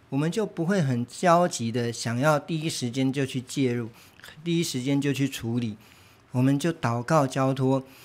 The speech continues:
然后那部电影叫《让子弹飞一会儿》，就是让事情发展一下，然后看看上帝在这当中怎么做。然后我们真的需要做的事，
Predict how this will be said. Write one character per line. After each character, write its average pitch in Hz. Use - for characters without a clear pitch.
然 123
后 131
那 131
部 131
电 131
影 107
叫 117
《让 139
子 107
弹 120
飞 113
一 113
会 113
儿》， 131
就 143
是 143
让 151
事 147
情 120
发 143
展 113
一 135
下， 110
然 131
后 139
看 165
看 151
上 139
帝 131
在 123
这 117
当 117
中 120
怎 117
么 104
做。 110
然 135
后 170
我 147
们 131
真 233
的 196
需 170
要 160
做 143
的 117
事， 113